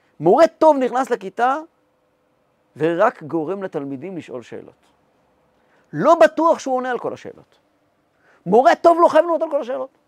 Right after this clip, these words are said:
הוא חייב לגרום לתלמידים שהם ישאלו שאלות, שהם יהיו המרכז. לא אני המרכז, אתם המרכז. באתי ללמד אתכם איך ללמוד. לא באתי לספר לכם מה אני יודע.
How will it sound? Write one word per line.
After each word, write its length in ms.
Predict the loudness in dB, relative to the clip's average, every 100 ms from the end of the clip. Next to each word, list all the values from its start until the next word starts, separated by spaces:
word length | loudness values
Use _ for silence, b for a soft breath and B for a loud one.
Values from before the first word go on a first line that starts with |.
| _ _ _ _ _ _ _ _ -8
הוא 120 | -2
חייב 500 | -2 0 2 2 0
לגרום 360 | -2 2 4 4
לתלמידים 680 | 4 2 0 -6 -6 -6
שהם 720 | -6 0 4 4 4 2 0 -2
ישאלו 360 | -2 -2 -4
שאלות, 360 | -6 -6 -6 -12 _ _ _ _ 0
שהם 280 | 4 4
יהיו 120 | 2 -2
המרכז. 420 | -4 -10 -16 _ _ _ _ _ _
לא 220 | 4 4
אני 180 | 4 2
המרכז, 420 | 2 0 4 2 2
אתם 300 | -2 0 0
המרכז. 380 | -2 -4 -6 -16 _ _ -2
באתי 400 | 2 2 2 0
ללמד 420 | 0 2 4 4
אתכם 460 | 0 -2 -4 -4
איך 100 | -6
ללמוד. 340 | -8 -8 -10 -16 _ _ _ _
לא 100 | 2
באתי 220 | 4 2
לספר 320 | -2 -4 -2 -4
לכם 180 | -4
מה 100 | -4
אני 80 | -4
יודע. 240 | -6 -8